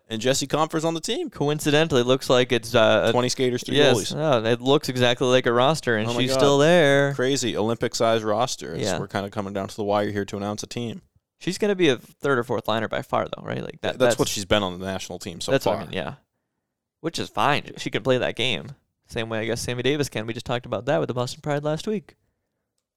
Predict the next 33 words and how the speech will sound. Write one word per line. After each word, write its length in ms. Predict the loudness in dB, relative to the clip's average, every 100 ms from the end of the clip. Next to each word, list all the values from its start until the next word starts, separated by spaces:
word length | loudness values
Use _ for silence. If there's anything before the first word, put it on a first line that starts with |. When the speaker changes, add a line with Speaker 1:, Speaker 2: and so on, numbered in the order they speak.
| -4
Speaker 2:
Obviously, 360 | 0 0 -2 -2
Comfort 360 | 0 0 2
now 120 | 2
doing 240 | 2 0 -2
it 80 | -4
on 80 |
a 60 | -4
higher 300 | -2 -2 2
level 280 | 2 2 -2
with 100 | -4
the 160 | -4 -6 -10 _ _ _ _
flippin' 360 | 0 2 0
Olympic 500 | 0 0 0 2 0
team, 300 | -2 -6 -4
it 60 | -4
looks 300 | -4 -4 0
like. 340 | 2 2 -4 _ _ _ _ _ _ _ _ -14
But, 100 | -6
yeah, 220 | -2 -2
good 180 | -2 -4
for 160 | -4 -6
her. 340 | -4 -4 -8 _ _ _
Like, 180 | -20 -20 _ _
that, 160 | -10 -4
that's 220 | 0 2
awesome, 320 | 2 0 -2
especially 500 | -2 0 0 0 -4 -6 _ _ _ _ _ _
one 220 | -4 -4 -2
year 140 | 0
removed 360 | 0 0 -4 -6
from 160 | -10
college 260 | 0 2 4
hockey. 360 | 2 0 -4